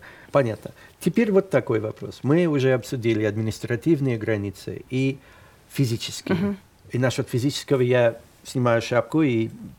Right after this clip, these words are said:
Speaker 1: приношу
Speaker 2: Мгм.
Speaker 1: своё извинение. Я, между прочим, поменял текст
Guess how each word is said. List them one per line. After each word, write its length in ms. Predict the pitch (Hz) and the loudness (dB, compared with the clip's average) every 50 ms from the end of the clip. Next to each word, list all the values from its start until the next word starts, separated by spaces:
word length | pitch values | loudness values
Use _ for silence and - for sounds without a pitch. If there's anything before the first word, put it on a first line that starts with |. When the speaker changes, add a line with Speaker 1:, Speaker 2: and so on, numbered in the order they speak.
| _ _ _ - | _ _ _ -10
Speaker 1:
приношу 420 | - 117 117 110 113 101 - - | -6 -4 -2 -2 -2 -4 -4 -8
Speaker 2:
Мгм. 60 | 113 - | -8 -4
Speaker 1:
своё 260 | - 120 117 113 113 | -2 0 2 2 0
извинение. 420 | 98 107 104 107 113 123 123 123 | 0 -2 -2 -2 0 2 2 4
Я, 120 | 117 117 120 | 4 4 4
между 280 | 123 127 113 104 120 | 4 0 -2 -2 -4
прочим, 360 | - 131 127 - - 123 123 | -2 -2 -2 -2 -2 -4 -4
поменял 500 | 110 - 135 120 127 135 131 131 117 104 | -2 -2 0 0 2 2 4 4 2 2
текст 500 | 98 - - 147 147 147 - - - - | 0 -2 -2 -2 -2 -2 -4 -16 -20 -18